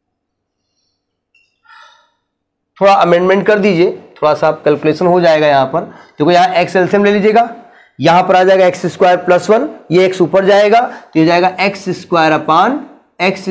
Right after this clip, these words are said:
स्क्वायर प्लस वन। हो सकता है आंसर इसी फॉर्मेट में आ रहा हो, लेकिन आप चेंज कर दीजिए।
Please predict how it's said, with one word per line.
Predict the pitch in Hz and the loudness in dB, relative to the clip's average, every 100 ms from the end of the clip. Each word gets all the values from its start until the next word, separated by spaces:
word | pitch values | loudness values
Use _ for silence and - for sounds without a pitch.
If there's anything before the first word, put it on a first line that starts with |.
| 170 | -10
स्क्वायर | - 170 160 156 151 | -4 -2 0 -2 -4
प्लस | 143 139 | -6 -4
वन। | 135 120 - - | -8 -8 -14 -2
हो | 240 | 0
सकता | 247 247 | 0 0
है | 220 | 0
आंसर | 220 233 | 2 0
इसी | 214 233 | 0 -2
फॉर्मेट | - 185 170 156 | 0 0 0 -2
में | 156 | 0
आ | 131 | 0
रहा | 123 | 2
हो, | 135 160 - | 0 -2 -4
लेकिन | 180 | 0
आप | 185 170 | 0 0
चेंज | 190 180 | 0 -2
कर | - 143 | -2 -4
दीजिए। | 127 123 208 | -4 -4 -6